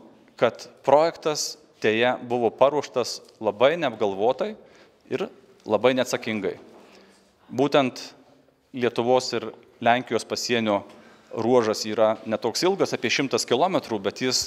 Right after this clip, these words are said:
yra įspūdingas savo gamta. Jis nebuvo niekada pa-, pas-, paliestas urbanizacijos, didelių statybų. Dėl to esame išsaugoję vieną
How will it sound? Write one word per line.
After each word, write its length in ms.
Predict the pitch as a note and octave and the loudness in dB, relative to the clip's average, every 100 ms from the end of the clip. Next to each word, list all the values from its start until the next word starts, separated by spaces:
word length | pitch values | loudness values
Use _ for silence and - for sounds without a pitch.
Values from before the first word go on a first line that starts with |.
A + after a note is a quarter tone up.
| - | -6
yra 320 | A#2 A#2 A#2+ - - - - | 0 2 2 -2 -20 -16 -6
įspūdingas 680 | A2 - C3 C3+ F#3 C#3+ - | -6 -2 2 4 6 4 4
savo 240 | D3 C3+ | 2 2
gamta. 420 | A#2 G#2+ - E3+ - - - - - - | 0 -2 0 -2 -4 -20 -20 -20 -20 -14
Jis 380 | B2+ B2+ - - - - | -4 0 0 -2 -8 -4
nebuvo 460 | A#2 B2+ C#3 F3+ D3 | 2 4 4 4 4
niekada 400 | C#3+ C#3 B2 B2 | 2 2 2 2
pa-, 240 | B2 A#2+ | 2 -2
pas-, 260 | - A#2 - - | -2 -2 -4 0
paliestas 640 | B2+ B2+ A#2+ - A2+ - - - - | 0 2 -2 -2 -2 -4 -10 -16 -10
urbanizacijos, 1000 | B2+ A2 A#2 G#2 A2+ C3+ - F#3 D#3+ - - - - - _ | -6 -2 -2 2 4 4 0 -2 -4 -6 -12 -20 -20 -20 _
didelių 420 | A#2 A#2 A#2+ C3 | -8 2 2 2
statybų. 520 | B2+ A#2 - C3+ D3 F#3 - - - - - - - | 0 -2 -2 -4 -4 -6 -8 -16 -20 -20 -20 -20 -2
Dėl 180 | A#2+ A2+ | 2 2
to 220 | - C#3+ D3 | 6 4 4
esame 460 | - B2 - B2+ A2+ | 2 0 0 -2 -2
išsaugoję 600 | - B2+ C3+ B2+ B2+ A#2 | 2 2 4 2 2 2
vieną 400 | A#2+ F3 F3 | 2 4 4